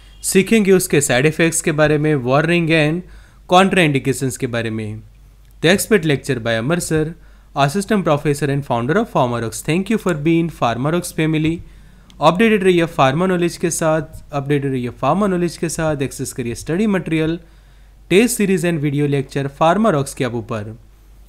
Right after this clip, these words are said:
तो अगर आप Android यूज़र है तो Android ऐप डाउनलोड करें iPhone यूज़र ऐप स्टोर से, लिंक आपको डिस्क्रिप्शन बॉक्स में मिल जाएंगी। और सीखे disease and medicines related course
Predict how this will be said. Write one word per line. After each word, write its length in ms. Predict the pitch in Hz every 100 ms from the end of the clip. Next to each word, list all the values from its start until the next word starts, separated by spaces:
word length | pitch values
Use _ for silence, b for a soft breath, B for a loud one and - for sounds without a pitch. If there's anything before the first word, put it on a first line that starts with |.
| - -
तो 60 |
अगर 180 | 180 220
आप 120 | 208
Android 360 | 190 156 175 185
यूज़र 340 | 175 165 170
है 120 | 165
तो 120 | 151 127
Android 300 | 123 151 160
ऐप 100 | 151
डाउनलोड 360 | 156 151 147
करें 360 | 143 147 143 131
iPhone 220 | - 135
यूज़र 240 | 120 113
ऐप 140 | 123 180
स्टोर 280 | - 165 156
से, 320 | - 151 160 b b b b b
लिंक 280 | 135 196 196
आपको 220 | 180 -
डिस्क्रिप्शन 540 | 170 151 156 156 160 143
बॉक्स 280 | 131 131 135
में 80 |
मिल 180 | 127 170
जाएंगी। 360 | 170 170 165 151
और 100 | 151
सीखे 560 | - - - 180 156 - b b b -
disease 440 | 135 202 220 220
and 120 | 202 185
medicines 460 | 156 160 160 165 147
related 320 | 143 135 139 -
course 340 | 196 156 160